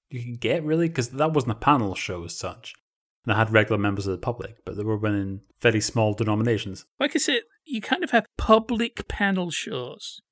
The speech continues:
Speaker 2: which is, it is members of the public playing, but they're still not playing for desirable things. I mean, you have Ask the Family. Quiz shows with members of the public, those exist on B B C, but the actual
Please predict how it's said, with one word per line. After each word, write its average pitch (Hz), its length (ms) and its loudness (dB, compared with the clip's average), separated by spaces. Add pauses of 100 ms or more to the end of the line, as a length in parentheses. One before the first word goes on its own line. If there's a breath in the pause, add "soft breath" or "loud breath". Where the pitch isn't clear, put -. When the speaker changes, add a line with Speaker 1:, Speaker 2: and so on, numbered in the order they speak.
Speaker 2:
which 190 240 -8
is, 170 260 -6 (200)
it 277 100 -8
is 196 200 2
members 214 280 2
of 180 80 -6
the 185 60 -2
public 165 360 -6
playing, 160 360 -2
but 151 160 -6
they're 156 80 0
still 226 420 -2
not 175 280 -4
playing 156 440 -6
for 127 440 -8 (400)
desirable 139 500 -6
things. 180 240 0
I 175 40 -4
mean, 175 120 -2
you 156 60 0
have 175 180 2
Ask - 320 0
the 160 80 -4
Family. 151 600 -2 (320)
Quiz - 200 0
shows 339 240 2
with 247 80 4
members 240 200 4
of 208 60 -4
the - 60 -10
public, 185 320 0
those 262 220 0
exist 208 600 -2 (140)
on 160 140 0
B 151 120 0
B 139 100 -4
C, 156 200 -4
but 156 100 -6
the 175 120 -4
actual - 340 -6